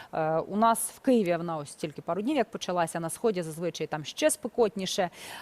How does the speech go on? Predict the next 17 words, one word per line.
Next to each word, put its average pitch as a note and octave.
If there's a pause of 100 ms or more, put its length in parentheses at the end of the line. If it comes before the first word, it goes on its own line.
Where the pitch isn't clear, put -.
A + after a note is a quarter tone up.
Е, G#3
як, A3
е, G3
ось -
ця B3
літня A3
температура, F#3
висока F#3+
температура F3+
впливає G3+
на F#3+
роботу F#3
техніки, - (260)
е, D3+
зокрема F3
на F#3+
роботу F#3